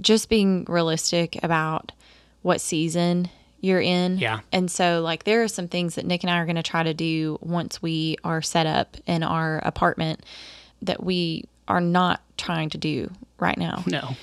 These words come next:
Speaker 1: Um, you know, like, we're living in the basement with my parents, and, and our routines are just different than what they will be when it's, when we are, like, at our building.
Speaker 2: Totally.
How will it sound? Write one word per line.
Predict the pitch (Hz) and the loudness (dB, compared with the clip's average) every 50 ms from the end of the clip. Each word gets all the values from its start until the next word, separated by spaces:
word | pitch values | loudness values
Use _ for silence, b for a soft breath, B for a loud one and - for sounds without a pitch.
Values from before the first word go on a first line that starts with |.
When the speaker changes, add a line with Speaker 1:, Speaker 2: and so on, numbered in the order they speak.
| B B B B | B B B B
Speaker 1:
Um, | 196 175 170 165 160 165 - - | 4 4 4 4 2 0 -4 -2
you | - 190 175 | 0 0 2
know, | 160 160 160 156 | 2 2 0 0
like, | 156 160 156 - - | 0 0 -2 -2 0
we're | - 175 170 | 2 4 4
living | 175 202 208 185 190 180 175 170 - - - - | 4 4 4 4 2 2 2 0 -4 -8 -8 -4
in | 185 175 170 165 160 160 156 - - | -2 0 0 0 -2 -4 -6 -4 2
the | 196 | 6
basement | 233 233 214 202 - 208 202 185 - | 8 8 8 6 6 4 2 2 2
with | - 175 - | 0 -2 0
my | - 175 - | 0 0 2
parents, | 208 220 220 208 196 196 196 185 - - - | 2 4 4 4 6 4 4 2 0 -2 -2
and, | - 175 170 165 160 - - - | 0 0 0 0 0 -2 -4 -2
and | - 175 170 165 160 - | -2 0 0 0 0 2
our | - 175 170 | 4 4 4
routines | 160 170 175 - - 247 240 220 185 175 - 165 | 4 2 0 0 2 2 2 2 2 0 0 -2
are | 165 | -2
just | 156 165 160 - - _ - - 151 151 | -2 -2 -4 -4 -8 _ -12 -10 0 4
different | 190 190 175 - - 175 160 - - - - - - b b b b b b b b | 4 4 4 4 0 -2 -4 -4 -4 -8 -12 -16 -16 b b b b b b b b
than | b 180 180 170 165 165 | b -2 0 0 0 0
what | 170 - | -2 0
they | - 170 165 | 0 0 0
will | 156 165 160 160 | 2 0 0 0
be | 165 165 160 156 | 0 -2 -2 -2
when | 151 160 156 | -4 -4 -6
it's, | 156 - - - - - - - _ _ - | -6 -8 -10 -14 -16 -16 -16 -18 _ _ -6
when | 175 175 165 160 | -4 -2 -2 0
we | 165 160 160 | -2 -2 -2
are, | 160 160 151 | -2 -2 -2
like, | 156 160 160 - - - | -2 -4 -4 -4 -2 0
at | 175 160 156 | 0 2 2
our | 156 160 160 156 156 156 - _ _ - | 2 2 2 0 -2 -4 -8 _ _ 0
building. | 165 151 - - - - - 180 | 0 0 0 0 -2 -2 -4 -4
Speaker 2:
Totally. | - - 120 113 117 113 120 | -2 -2 -2 0 -2 -2 -4